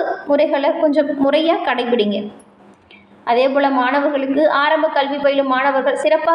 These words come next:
கல்வி பயின்று வெற்றி அடையக்கூடிய வாய்ப்பு இருக்கு. உயர்கல்வி மாணவர்களுக்குமே சிறப்பான கல்வி பயிலும் வாய்ப்பு அமையும். ஆராய்ச்சி உங்களுக்கு சிறந்த முறையில நடக்கும். ஆசிரியர் உங்களுக்கு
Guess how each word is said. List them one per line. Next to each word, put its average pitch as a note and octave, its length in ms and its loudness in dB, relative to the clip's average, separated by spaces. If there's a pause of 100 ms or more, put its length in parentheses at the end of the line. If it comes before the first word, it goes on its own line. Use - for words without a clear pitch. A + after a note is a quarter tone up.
(120)
கல்வி C#4+ 300 -2
பயின்று C#4 300 2
வெற்றி C4 260 -2
அடையக்கூடிய A#3+ 480 0
வாய்ப்பு B3 320 0
இருக்கு. C4 200 0 (200)
உயர்கல்வி D4 440 0 (100)
மாணவர்களுக்குமே C#4 640 0 (100)
சிறப்பான C4 360 -2 (140)
கல்வி D#4 320 0
பயிலும் B3+ 340 0
வாய்ப்பு A#3 340 0
அமையும். F#3 300 -4 (1120)
ஆராய்ச்சி F4+ 380 -2 (100)
உங்களுக்கு D#4+ 300 0 (100)
சிறந்த D4+ 260 2 (1600)
முறையில F4 360 2 (140)
நடக்கும். D4 340 2 (160)
ஆசிரியர் F4 440 2
உங்களுக்கு D#4 280 2